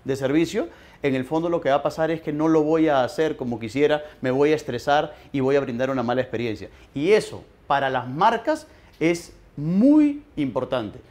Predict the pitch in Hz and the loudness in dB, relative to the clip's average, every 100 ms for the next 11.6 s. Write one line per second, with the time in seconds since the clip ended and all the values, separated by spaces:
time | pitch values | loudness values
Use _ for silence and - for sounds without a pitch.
0 | - - 220 269 262 226 247 254 202 165 | -10 -2 2 2 2 0 0 -2 -6 -6
1 | 226 220 196 151 151 202 - 110 - - | -8 -8 -8 -6 -2 -2 -2 -8 -14 -20
2 | - 185 185 254 294 294 285 185 156 240 | 2 4 4 2 2 2 4 4 4 4
3 | 226 135 101 - - 135 160 156 156 214 | 4 4 -2 -10 -10 2 4 4 2 0
4 | 214 175 233 320 359 - - _ _ _ | 2 2 2 2 -2 -4 -20 _ _ _
5 | _ - _ 135 143 196 208 185 202 294 | _ -20 _ 0 2 0 4 4 4 0
6 | 311 - - _ _ - - 165 156 165 | -6 -8 -20 _ _ -20 -4 0 2 0
7 | 139 - - 226 98 - - - _ - | 0 -4 0 0 -2 -10 -20 -20 _ -16
8 | - 185 285 302 302 196 170 247 185 120 | -4 2 2 2 0 0 0 0 0 -2
9 | 123 131 175 190 160 156 175 127 131 120 | -4 -2 0 0 2 2 2 0 -4 -4
10 | 117 123 120 113 143 - - _ _ - | -8 -8 -8 -6 -6 -6 -12 _ _ -4
11 | 135 135 156 185 202 - | -4 0 0 0 -2 -12